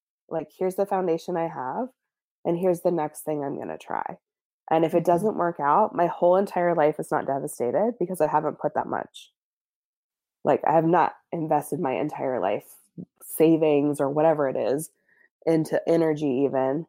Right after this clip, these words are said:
Speaker 1: into this. And there's a fine balance between that because I don't ever want to be like, "Mm, I'm just gonna do this, like, a quarter of the way and not be invested. And then if it doesn't work out, then I won't be hurt."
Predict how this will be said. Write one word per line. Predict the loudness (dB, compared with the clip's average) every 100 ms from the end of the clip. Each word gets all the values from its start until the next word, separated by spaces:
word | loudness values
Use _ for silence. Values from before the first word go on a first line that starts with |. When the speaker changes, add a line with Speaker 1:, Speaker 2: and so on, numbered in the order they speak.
| -6
Speaker 1:
into | -6 -4 -6
this. | -6 -6 -8 -4
And | 0 4
there's | 4
a | 4 2 0 _
fine | 4 6
balance | 6 4 2 0
between | -2 0 0
that | 0 0 -2 -6 _ _ _ _
because | -2 0 0 2 4 2 -4 -16 -2
I | 2
don't | 4 4
ever | 2 0 0
want | 0 -2
to | -6
be | -4 -2
like, | 0 -4 -8 _ _ _ _ _ _ _ -4
"Mm, | -2 0 0 -2 0
I'm | 0 0
just | -2 -2
gonna | -2 2
do | 4
this, | 4 2 0
like, | -2
a | -2
quarter | -4 0 2 4 2
of | 2
the | -2
way | 0 0 2 0 0 -4 _ _ _ _
and | -2 2
not | 2 2
be | -2
invested. | 0 0 -2 -2 2 4 4
And | 2 2 2
then | 2 2
if | 2
it | 0 2
doesn't | -2 0 -4
work | -4 -2
out, | -2 -2
then | -6
I | -6
won't | -4 -6
be | -8 -6
hurt." | -4 -2 -4